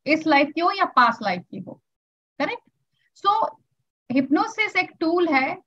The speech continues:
जो आपके brain के बहुत सारे हिस्से जो हमें रोकते हैं, हमारे subconscious mind को रोकते हैं वहां जाने से, वो सारे barrier को cross करके आपके subconscious mind में पहुंचने का एक रास्ता है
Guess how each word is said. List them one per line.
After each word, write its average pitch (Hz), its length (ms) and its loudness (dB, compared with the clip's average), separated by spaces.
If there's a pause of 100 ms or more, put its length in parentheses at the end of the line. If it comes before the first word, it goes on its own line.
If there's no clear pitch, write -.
(120)
जो 320 140 4
आपके 277 600 4
brain 277 500 2
के 339 140 -4
बहुत 277 520 2
सारे 269 240 2
हिस्से 247 400 0
जो 294 160 4
हमें 294 200 6
रोकते 294 580 2
हैं, 269 140 2
हमारे 254 380 2
subconscious 302 720 -2
mind 269 380 4
को 311 120 2
रोकते 254 480 0
हैं 285 100 2
वहां 262 300 0
जाने 226 320 0
से, 277 360 -4 (400)
वो 330 160 6
सारे 311 420 4
barrier 269 440 6
को 320 160 0
cross 285 420 6
करके 269 400 -4 (220)
आपके 254 340 4
subconscious 269 680 0
mind 233 280 2
में 294 160 2
पहुंचने 240 400 2
का 277 120 0
एक 269 120 -2
रास्ता 220 440 0
है 285 280 0